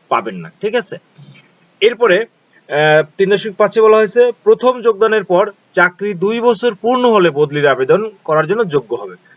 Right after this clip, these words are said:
তাহলে নি-, এনটিআরসি নিয়োগের পর দু বছর পরে কিন্তু যোগ্যতা অর্জন করবেন, এর মধ্যে কিন্তু আপনি অ্যাপ্লিকেশন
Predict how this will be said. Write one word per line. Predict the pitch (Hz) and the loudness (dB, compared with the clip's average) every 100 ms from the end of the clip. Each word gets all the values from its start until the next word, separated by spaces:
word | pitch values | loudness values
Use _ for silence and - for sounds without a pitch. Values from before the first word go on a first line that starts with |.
| _ | _
তাহলে | 208 220 | 2 2
নি-, | 208 196 | 2 0
এনটিআরসি | 196 190 208 202 208 | 0 2 0 0 -2
নিয়োগের | 185 185 196 | 0 4 2
পর | 185 220 | 2 0
দু | 185 185 | 0 2
বছর | 196 190 214 190 | 2 4 0 0
পরে | 196 208 214 | 0 2 2
কিন্তু | 208 175 | -2 -8
যোগ্যতা | 143 139 - 131 120 | -8 -8 -6 -4 -4
অর্জন | 107 110 101 | -4 -10 -14
করবেন, | 92 92 | -20 _
এর | 131 156 | -4 -2
মধ্যে | 160 156 | -2 -4
কিন্তু | 156 165 | -10 -4
আপনি | 185 - | -4 -4
অ্যাপ্লিকেশন | 143 - 127 135 | -8 -10 -14 -18